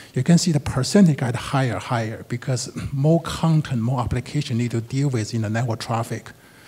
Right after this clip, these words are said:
So m-, my vision is really in the next twenty, thirty years, the internet security on the spending percentage of total I T probably will be increased to twenty percent, thirty percent, forty percent.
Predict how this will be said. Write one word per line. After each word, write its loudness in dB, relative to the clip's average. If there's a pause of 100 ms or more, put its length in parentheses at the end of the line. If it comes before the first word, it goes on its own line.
(220)
So -2
m-, -6 (160)
my 8
vision 8
is -4
really 4
in -2
the 0
next 2
twenty, 2
thirty 2
years, -2 (580)
the -4
internet 10
security 2 (360)
on 0
the -2
spending 0
percentage 2
of -4
total -4
I -2
T -4 (480)
probably 0
will 2
be -2
increased 4
to -4
twenty 2
percent, -2
thirty 0
percent, -4
forty 4
percent. -6